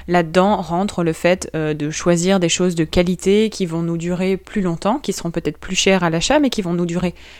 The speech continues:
très longtemps, et sur lesquelles, voilà, on va, on va choisir de mettre le prix parce que on sait que, euh, ce n'est pas de la surconsommation, on sait qu'on va pas le jeter après quelques utilisations, au contraire. C'est aussi ça, réduire sa consommation.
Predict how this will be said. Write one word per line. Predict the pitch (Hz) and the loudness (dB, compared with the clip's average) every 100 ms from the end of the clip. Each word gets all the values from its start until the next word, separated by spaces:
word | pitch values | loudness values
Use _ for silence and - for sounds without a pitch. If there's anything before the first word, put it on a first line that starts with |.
| - | -14
très | - - 277 | -6 0 4
longtemps, | 240 185 - 185 247 - - - - - - - | 4 2 0 -2 -4 -12 -20 -16 -14 -14 -18 -4
et | - 208 247 | 4 4 4
sur | - 196 | 2 0
lesquelles, | 180 180 226 | 0 2 2
voilà, | 170 180 196 | 2 2 0
on | |
va, | 156 143 78 | 0 -2 -2
on | 147 143 | -8 -8
va | 143 156 | -6 -6
choisir | - 180 165 233 208 | -2 0 0 0 0
de | 165 | 0
mettre | 165 208 - 180 | 0 -2 0 0
le | 165 | 0
prix | - - 190 247 - - - | -2 -2 -4 -4 -10 -20 0
parce | 202 190 | 0 2
que | - 202 233 | 2 2 2
on | 185 175 | -2 -4
sait | - 180 214 226 | -2 0 0 -2
que, | - | -4
euh, | 170 196 160 143 139 170 - - - | -2 -2 -4 -6 -10 -12 -14 -16 -6
ce | - | 0
n'est | 175 | 4
pas | 202 | 6
de | 208 | 4
la | 175 | 4
surconsommation, | - 180 175 175 160 - 208 226 | 0 -2 -2 -2 -2 -2 -2 0
on | 190 | 0
sait | - 214 | 2 2
qu'on | 185 | 2
va | 156 | 0
pas | 185 | -2
le | |
jeter | 170 175 - 190 | -2 -4 -2 -2
après | 165 185 | -2 -6
quelques | - 175 175 170 | -6 -4 -6 -6
utilisations, | 165 170 165 165 - - - | -6 -4 -2 -2 -6 -10 -12
au | 180 | -10
contraire. | - 165 - - - - - - - - - | -10 -10 -10 -10 -14 -18 -20 -20 -20 -20 -20
C'est | - - | -4 2
aussi | 208 - | 2 2
ça, | 202 247 | 2 4
réduire | 214 208 220 233 | 4 2 2 2
sa | 202 | 0
consommation. | 196 190 185 170 - | -2 -2 -2 -2 -4